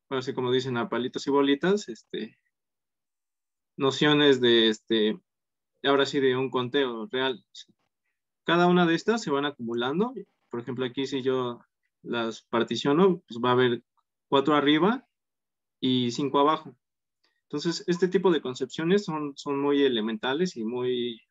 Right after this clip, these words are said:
muy antiguas y, y este, pero parte de una noción muy básica y un problema que, que ya es, este,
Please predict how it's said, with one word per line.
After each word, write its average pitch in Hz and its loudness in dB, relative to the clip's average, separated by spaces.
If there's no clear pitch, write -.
muy 135 0
antiguas 131 -2
y, - -14
y 123 2
este, 120 0
pero 151 -2
parte 180 2
de 175 6
una 175 4
noción 147 -4
muy 147 -2
básica 147 -2
y 143 -2
un 135 0
problema 135 -2
que, 98 -6
que 143 2
ya 151 2
es, 151 -2
este, 104 -2